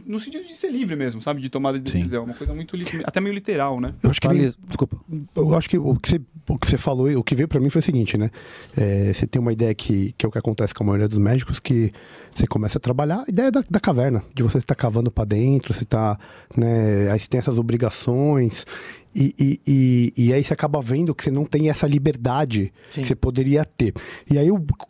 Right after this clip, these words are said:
Speaker 3: que que eu acho? Que um dos instrumentos pra você conseguir ver que você tem essa liberdade é a filosofia. É, é, tá, tá dentro da filosofia. Você pode ver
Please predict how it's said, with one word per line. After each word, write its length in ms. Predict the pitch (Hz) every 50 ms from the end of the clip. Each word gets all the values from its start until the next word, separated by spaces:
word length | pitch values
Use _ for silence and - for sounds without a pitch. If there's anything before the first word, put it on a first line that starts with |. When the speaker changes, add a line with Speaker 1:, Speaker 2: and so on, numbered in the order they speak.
| _
Speaker 3:
que 100 | - 170
que 80 | 160 -
eu 140 | 202 160 135
acho? 240 | 120 113 - - -
Que 120 | - 139
um 80 | 143 185
dos 220 | 196 196 143 131
instrumentos 1040 | 147 156 - - - 131 120 107 110 110 113 135 165 156 - 110 101 - - - - - - - _ - _ _ _ _ - -
pra 100 | - 117 110
você 200 | 117 113 - -
conseguir 520 | - 139 123 - - 113 107 120 147 151
ver 360 | 113 98 101 104 131 165 185
que 120 | 156 - -
você 100 | 143 120
tem 220 | - - 123 123
essa 180 | 117 - - 139
liberdade 540 | 113 110 107 117 104 107 117 127 135 143 151
é 20 |
a 40 | 147
filosofia. 460 | - 156 147 143 156 - - 131 110 - - - _ _ _ - - - - - - _ _
É, 220 | - - 101 98 -
é, 680 | - 113 107 104 104 101 101 98 98 95 95 92 92 90
tá, 180 | _ - 120
tá 220 | - _ - 139 135
dentro 360 | 120 135 147 170 160 - 123
da 80 | 120 110
filosofia. 400 | - - 120 110 113 107 - -
Você 100 | - 113
pode 200 | - 120 113 120
ver 260 | 113 123 117 110